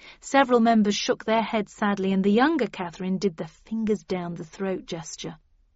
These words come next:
None of you know him the way I do, and if you had treated him with kindness instead of hatred,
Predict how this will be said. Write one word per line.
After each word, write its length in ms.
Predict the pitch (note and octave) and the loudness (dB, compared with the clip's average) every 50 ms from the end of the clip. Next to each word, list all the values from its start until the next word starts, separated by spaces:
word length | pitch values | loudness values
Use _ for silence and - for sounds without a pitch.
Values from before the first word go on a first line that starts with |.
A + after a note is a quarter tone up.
| _ _ _ _ _ _ _ _ _ _ _ _ _ - | _ _ _ _ _ _ _ _ _ _ _ _ _ 4
None 320 | D#4 E4 E4+ F4 F4+ F4 | 6 8 10 10 10 8
of 100 | E4 C4 | 6 4
you 180 | C4 C4 C4 B3 | 4 2 2 4
know 220 | A#3+ A#3 G#3+ A3 | 4 2 2 2
him 200 | A#3+ B3+ A#3+ G#3+ | 4 4 4 6
the 80 | G#3 A#3 | 6 6
way 200 | G#3+ A3+ G#3+ G#3+ | 4 4 4 2
I 200 | G#3 G#3+ G#3+ G#3 | 2 0 -2 -4
do, 280 | G#3 - - - A3 - - - - - - | -4 -6 -6 -8 -10 -12 -14 -16 -8 0 4
and 140 | D#4 E4+ | 8 8
if 160 | F4+ G4 - D#4+ | 8 8 6 6
you 200 | D4+ E4 F4 F#4 | 8 8 8 8
had 180 | F4 E4+ - | 8 4 -2
treated 340 | - - D#4+ D4+ - - C#4+ | 0 0 0 2 2 0 0
him 200 | B3+ D4 E4 B3+ | 2 4 4 6
with 180 | B3 C4 B3 - | 4 4 2 0
kindness 600 | - - E4+ E4 D#4 D#4 C#4 B3+ A#3 A#3+ B3 - | 0 6 6 8 8 8 6 6 4 0 0 0
instead 520 | C4+ C4 C4 - - - - D4 D4+ D#4 C#4 | 2 0 0 0 -4 -4 2 4 6 8 8
of 120 | B3+ A#3 | 6 6
hatred, 600 | C4+ C4+ - - D#4 D#4+ - - B3+ G#3+ G3+ G#3 | 2 0 2 2 2 4 4 2 2 2 2 0